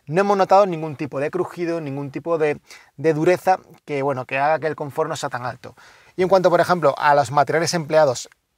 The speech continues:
en el volante, pues tenemos una alcántara que viste muy bien, es verdad que habrá que ver cómo aguanta el tiempo, pero igual los mandos también tienen una construcción muy sólida, todo lo que tocamos se ve robusto, bien hecho, así que bueno, en diseño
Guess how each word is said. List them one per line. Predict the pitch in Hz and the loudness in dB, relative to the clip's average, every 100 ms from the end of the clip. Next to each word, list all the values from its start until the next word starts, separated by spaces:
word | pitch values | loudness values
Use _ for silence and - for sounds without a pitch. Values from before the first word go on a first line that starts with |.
| _ | _
en | 160 151 | -8 -2
el | |
volante, | 147 151 147 165 | 2 2 0 -4
pues | 120 | -6
tenemos | - 135 147 - | -6 -2 -4 -4
una | 165 160 | 0 0
alcántara | 143 160 135 113 - - | 4 2 0 -6 -8 -6
que | - | -2
viste | 139 147 - | 0 -2 -4
muy | 127 156 202 185 | -2 2 4 4
bien, | 151 180 220 | 2 0 -2
es | 139 | -6
verdad | 131 139 | 0 2
que | 143 139 | 4 4
habrá | 135 143 | 6 2
que | 143 | 0
ver | 143 | -4
cómo | 147 139 | -4 -2
aguanta | 143 147 | -2 -2
el | 151 | -2
tiempo, | 170 156 220 _ - - _ | -2 -2 -4 _ -20 -20 _
pero | 185 | 0
igual | 175 135 117 | 4 6 4
los | 117 | 2
mandos | 143 165 196 - - _ | 0 2 0 0 -14 _
también | 147 147 135 | -6 -4 -4
tienen | 160 160 | -4 -2
una | 147 | -2
construcción | 143 - 139 139 120 147 | -4 -8 -6 -4 -2 0
muy | 185 | 0
sólida, | - 170 175 180 170 _ _ _ | 2 0 4 4 2 _ _ _
todo | - 165 | -2 2
lo | 160 | 2
que | 143 | 0
tocamos | - 143 156 143 - - _ | 2 2 2 -4 -10 -20 _
se | - 160 | 2 4
ve | 156 | 4
robusto, | 151 156 165 - 180 147 | 2 0 -4 -2 -2 0
bien | 147 151 | -2 -2
hecho, | 151 170 180 _ _ - | -2 -4 -6 _ _ -16
así | 156 160 | -10 -2
que | 160 | 2
bueno, | 143 110 - | 2 0 -8
en | 139 | -8
diseño | 139 160 170 175 | -2 0 2 0